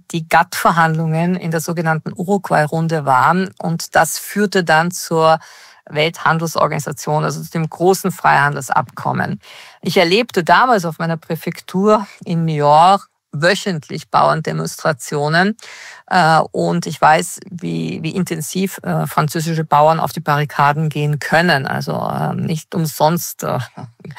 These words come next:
startete die französische Revolution eben in Frankreich. Die sind grundsätzlich Revolutionäre und taten das dann auch im neunzehnten Jahrhundert mehrfach, achtzehnhundertdreißig, achtzehnhundertachtundvierzig und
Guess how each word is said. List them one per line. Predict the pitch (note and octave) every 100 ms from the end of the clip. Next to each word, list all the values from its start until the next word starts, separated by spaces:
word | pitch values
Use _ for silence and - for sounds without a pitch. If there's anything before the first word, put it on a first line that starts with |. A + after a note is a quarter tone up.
| - -
startete | - - - C#3+ D3 C#3+
die | D#3
französische | C#3+ C#3+ C#3 D#3+ D#3 D#3+
Revolution | D3 D3+ C#3+ D#3 D#3
eben | D#3 D3+
in | D3+
Frankreich. | - D#3+ D3+ - - -
Die | D#3
sind | D3+ D3 D#3+ -
grundsätzlich | D3+ E3+ E3 C#3+ - D#3 D#3
Revolutionäre | D3+ E3+ E3+ D#3 - E3+ D#3 D3+ D3+ F3 F3+ E3+
und | - E3 D#3+ -
taten | C#3 B2+ - F#3+
das | -
dann | - -
auch | - - -
im | F3
neunzehnten | D#3 D#3 - D3+
Jahrhundert | D3 F#3 F3+ -
mehrfach, | C#3 - - -
achtzehnhundertdreißig, | - D3 - D#3 C#3 - - -
achtzehnhundertachtundvierzig | - - - A#2+ - D3+ D#3+ D3 - D#3
und | D3